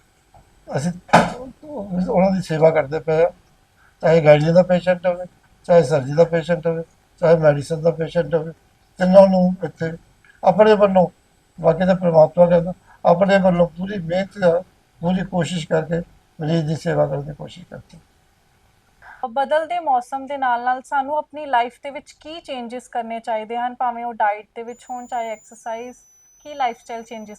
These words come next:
Speaker 2: ਕਰਨੇ ਚਾਹੀਦੇ ਹਨ?
Speaker 1: ਉਹੀ ਮੈਂ ਜਿਸ ਤਰ੍ਹਾਂ ਪਹਿਲਾਂ ਦੱਸਿਆ ਵੀ ਕੋਈ ਫਰਾਈਡ ਚੀਜ਼ਾਂ ਨਹੀਂ ਖਾਣੀਆਂ, ਕੋਈ ਤਲੀ ਹੋਈ ਚੀਜ਼ ਨਹੀਂ ਖਾਣੀ, ਕੋਈ ਬਹੁਤੀ ਫੈਟੀ ਚੀਜ਼ਾਂ ਨਹੀਂ ਖਾਣੀਆਂ, ਕਿਉਂਕਿ ਜਿੰਨੀ ਚ ਫੈਟ ਜ਼ਿਆਦਾ ਹੋਊਗੀ, ਟ੍ਰਾਈਗਲਿਸਰਾਈਡ ਜ਼ਿਆਦਾ ਹੋਊਗੇ, ਉਹ ਵੀ ਹਾਰਟ ਨੂੰ ਪ੍ਰੋਵੋਕ ਕਰਦੇ ਆ।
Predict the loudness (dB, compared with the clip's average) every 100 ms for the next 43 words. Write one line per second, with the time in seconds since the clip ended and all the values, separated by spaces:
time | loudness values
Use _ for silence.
0 | -14 -14 -14 -14 -14 -12 -10 -8 -6 -4
1 | -4 -2 0 2 2 2 0 -2 -2 -2
2 | -6 -12 -20 -20 -6 -2 0 8 8 8
3 | 4 0 2 2 2 0 0 -2 -4 -4
4 | -2 0 -2 -4 -6 -4 -2 0 0 -2
5 | -6 -8 -8 -10 -18 -20 -20 -20 -10 0
6 | 0 0 0 4 4 2 -4 -4 -2 -4
7 | -2 -2 0 -2 -6 -8 -6 -6 -8 -20
8 | -20 -20 -20 -14 -6 -2 2 0 0 -8
9 | _ _ -20 _ 2 4 6 8 8 6
10 | 4 -4 -10 _ -2 -2 0 -4 0 2
11 | 2 0 0 -2 -4 -4 -4 2 4 2
12 | 0 -12 -12 _ _ _ -2 0 0 2
13 | -2 -2 -6